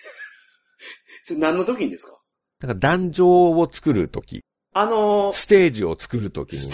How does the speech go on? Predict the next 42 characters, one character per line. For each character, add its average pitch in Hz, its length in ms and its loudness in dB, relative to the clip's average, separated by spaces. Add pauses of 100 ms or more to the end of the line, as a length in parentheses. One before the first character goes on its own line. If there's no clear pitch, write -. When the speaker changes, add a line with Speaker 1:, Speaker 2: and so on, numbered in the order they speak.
(120)
Speaker 2:
何 151 240 -2
枚 101 160 0
も 69 380 -10
重 120 300 -4
ね 123 160 0
る 127 120 2
じ 92 100 -2
ゃ 64 40 -4
な 55 140 -10
い 55 60 -12
で - 80 -12
す - 100 -18
か。 - 260 -12
重 117 120 -4
ね 110 120 0
る 113 80 2
っ 101 40 -2
て - 160 -20
い - 20 -14
う - 20 -14
か、 - 220 -20
組 120 220 -4
み 135 60 2
合 131 80 2
わ 123 80 0
せ 139 120 0
る 101 80 0
じ 76 80 -10
ゃ 64 60 -10
な 50 100 -14
い 52 60 -14
で 57 80 -18
す - 80 -20
か。 - 100 -6
板 64 480 -6
み - 140 -16
た 50 120 -14
い 50 60 -16
な 50 120 -16
の。 55 160 -18 (440)
Speaker 1:
え 104 60 -18
ー？ 214 440 -8